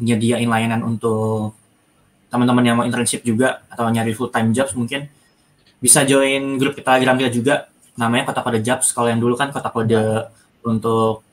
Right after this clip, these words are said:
Speaker 1: eh, kamu forum programming tuh, tanya jawab. Nah, sekarang juga ada yang, yang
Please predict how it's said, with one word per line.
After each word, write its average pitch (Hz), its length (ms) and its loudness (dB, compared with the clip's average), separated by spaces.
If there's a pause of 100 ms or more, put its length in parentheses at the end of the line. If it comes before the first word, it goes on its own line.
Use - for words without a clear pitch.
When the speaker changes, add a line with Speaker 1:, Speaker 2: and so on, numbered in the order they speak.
Speaker 1:
eh, 113 80 -10
kamu 110 340 -2
forum 117 300 0
programming 110 420 0
tuh, 107 140 -6 (180)
tanya 107 160 -2
jawab. 107 300 -4
Nah, 117 180 -2
sekarang 135 240 0
juga 123 220 2
ada 123 80 4
yang, 135 180 0
yang 120 200 2